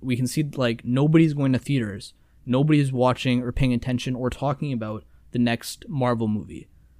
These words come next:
Or, you know, like, D-, people are thinking and talking about D C because of the Snyder Cut. Uh, we'll give some credit to that. But,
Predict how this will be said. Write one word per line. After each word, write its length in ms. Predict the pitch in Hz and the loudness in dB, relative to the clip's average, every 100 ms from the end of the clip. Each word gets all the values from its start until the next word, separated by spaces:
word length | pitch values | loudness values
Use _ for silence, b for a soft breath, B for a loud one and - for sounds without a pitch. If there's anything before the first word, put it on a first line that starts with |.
| _ _ | _ _
Or, 380 | 120 120 117 117 | -2 2 2 0
you 100 | - | 0
know, 120 | 127 123 | 2 2
like, 260 | 120 110 | 2 0
D-, 140 | - 156 | -2 -2
people 280 | - 175 | 2 4
are 60 | 185 | 4
thinking 460 | 139 - 160 160 151 | 4 2 2 2 0
and 120 | 143 | 0
talking 220 | 143 135 | 2 2
about 140 | 117 | 2
D 160 | 117 120 | 0 -2
C 180 | - 160 | 0 0
because 320 | 123 113 120 | 0 -2 -4
of 80 | 110 | -6
the 80 | 104 | -8
Snyder 320 | 135 127 120 | -6 -4 -4
Cut. 260 | 113 107 - b b b b - - | -6 -8 -10 b b b b -16 -6
Uh, 300 | 107 101 95 | -4 -4 -4
we'll 120 | 117 | -4
give 180 | 127 123 | -4 -4
some 140 | - | -4
credit 240 | 120 120 117 | -2 -2 -2
to 100 | 120 | -2
that. 280 | 117 110 104 | -2 -4 -4
But, 200 | 110 | -6